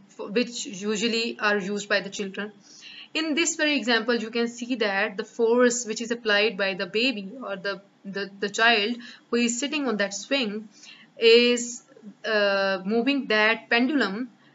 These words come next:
to its maximum height, b-, and it comes back to the gravity, and then it goes back from the set point. So this is the oscillation. The other thing we need to know is natural frequency. Well guys, every material which has got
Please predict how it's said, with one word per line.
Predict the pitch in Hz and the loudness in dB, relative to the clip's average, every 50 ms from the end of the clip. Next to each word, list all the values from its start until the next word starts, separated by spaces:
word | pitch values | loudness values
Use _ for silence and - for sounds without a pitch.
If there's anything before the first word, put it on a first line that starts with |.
| _ _ | _ _
to | - 233 233 | 0 4 6
its | 233 247 240 - - - _ _ - | 6 6 4 -2 -8 -12 _ _ -4
maximum | 214 214 - - 214 208 208 196 | -4 -2 -2 -4 -4 -6 -6 -6
height, | - - 202 208 277 349 349 - - _ _ - - - _ _ - | -2 0 2 2 2 2 0 -4 -10 _ _ -20 -20 -20 _ _ -10
b-, | 202 - - | -8 -4 -2
and | 233 226 226 | 0 2 2
it | 233 233 - - - - - - | 0 0 -2 -14 -20 -20 -18 -10
comes | - - 226 220 220 214 - | -2 2 2 2 2 0 -4
back | - 175 202 202 208 208 208 | -4 0 2 2 2 0 -2
to | - 214 | -6 -2
the | 208 233 | -2 0
gravity, | - 214 220 214 247 - 294 330 349 339 320 | 2 2 2 2 0 -2 -2 -4 -4 -4 -6
and | 233 208 | -8 -4
then | 180 208 214 214 | -2 0 0 0
it | 214 208 185 - | 0 -2 -2 0
goes | 214 214 240 254 - - - - | 2 2 4 2 0 -4 -12 -14
back | 196 170 208 208 202 196 202 - - _ _ _ _ _ - | -6 0 2 2 2 2 -2 -6 -18 _ _ _ _ _ -6
from | - 151 - 214 220 | -2 0 0 0 2
the | 220 269 349 349 - _ _ _ _ _ _ _ _ - | 0 -2 -2 -4 -12 _ _ _ _ _ _ _ _ -8
set | - - 220 214 - - | -2 -2 -2 -2 -4 -8
point. | 208 - 220 208 - - - - - - - | -12 -12 -14 -16 -18 -18 -18 -18 -18 -14 -6
So | - 285 277 | -4 -2 0
this | 247 269 285 | 2 2 0
is | 311 262 | 0 -2
the | - 359 349 - - | -2 -4 -4 -4 -4
oscillation. | - 208 208 - 220 - - - - - - - - - - - - - - - | -4 -2 -2 -2 -4 -6 -6 -8 -12 -12 -14 -18 -20 -20 -18 -18 -18 -18 -8 -2
The | 220 - - | 2 4 6
other | 285 294 381 | 6 4 4
thing | 359 - 370 359 | 0 -2 -2 0
we | 339 330 320 | 0 0 2
need | 269 254 269 269 - | 2 2 2 0 0
to | 285 285 294 294 - | -2 -2 -2 -2 -2
know | 247 214 233 254 285 | 0 0 2 0 0
is | - 294 269 - | -2 -4 -4 -2
natural | 247 233 233 233 - - 269 262 | 0 0 0 0 -2 -2 -2 -4
frequency. | 240 - 220 214 - 202 185 202 - - - - - - - - - - - - | -4 -4 -4 -6 -6 -6 -12 -12 -12 -14 -16 -16 -20 -20 -20 -20 -20 -14 -4 -2
Well | 262 294 254 | 0 2 4
guys, | 269 233 226 254 302 294 - - - | 6 6 6 4 0 -4 -6 -8 -4
every | 254 262 240 240 339 339 | -4 -4 -2 0 0 0
material | 330 320 240 262 208 196 220 226 240 240 | 0 0 -2 -2 -2 0 0 0 0 0
which | 214 247 247 - | -2 -4 -4 -4
has | - 247 240 233 | -4 -4 -4 -2
got | - 220 214 214 214 | 0 0 0 0 -2